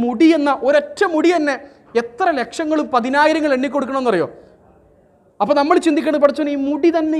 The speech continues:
എത്ര വലിയ നിയമത്താണ്." ഇനി ഭക്ഷണം കഴിക്കുക എന്ന നിയമത്തുണ്ടല്ലോ, കഴിഞ്ഞ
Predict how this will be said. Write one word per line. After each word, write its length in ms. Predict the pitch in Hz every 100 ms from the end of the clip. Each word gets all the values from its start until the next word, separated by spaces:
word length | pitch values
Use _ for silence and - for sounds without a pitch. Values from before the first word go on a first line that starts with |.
| 302
എത്ര 180 | - 311
വലിയ 140 | 311 302
നിയമത്താണ്." 460 | 285 285 285 294 262 - - _ _ _ 247
ഇനി 140 | 285 311 - - _ 180
ഭക്ഷണം 500 | 233 233 - 339 349 359
കഴിക്കുക 440 | 302 285 302 320 330 320
എന്ന 100 | 330 311
നിയമത്തുണ്ടല്ലോ, 580 | 302 302 302 254 220 151 - - _ _ _ _ _ _
കഴിഞ്ഞ 240 | 190 226